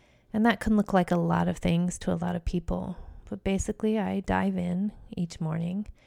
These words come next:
and I write whatever comes through, whatever needs to be heard, whatever needs to be said. I open up and I trust and I allow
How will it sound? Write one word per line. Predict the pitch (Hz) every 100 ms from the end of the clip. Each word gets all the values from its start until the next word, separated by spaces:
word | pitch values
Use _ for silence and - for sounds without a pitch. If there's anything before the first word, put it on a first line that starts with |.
| _ _ _ _ -
and | 202 202 214 214 214 -
I | 208
write | 202 214 214 - - - - - -
whatever | 185 180 190
comes | - 214 202
through, | - 180 180 226 - - - - -
whatever | 185 180 185
needs | 180 175 180 180 180 -
to | - 185
be | 175 175 175
heard, | - 165 160 180 190 - _ 190
whatever | 185 170
needs | 180 180 180
to | -
be | 175 180
said. | - 175 180 185 - - _ _ _ _ - - - - - - _ _ _ _ - -
I | 208
open | 220 220 220
up | 185 190 -
and | - 185
I | 196
trust | - 180 170 170 - -
and | 185
I | 175
allow | 170 175 180 185 - 202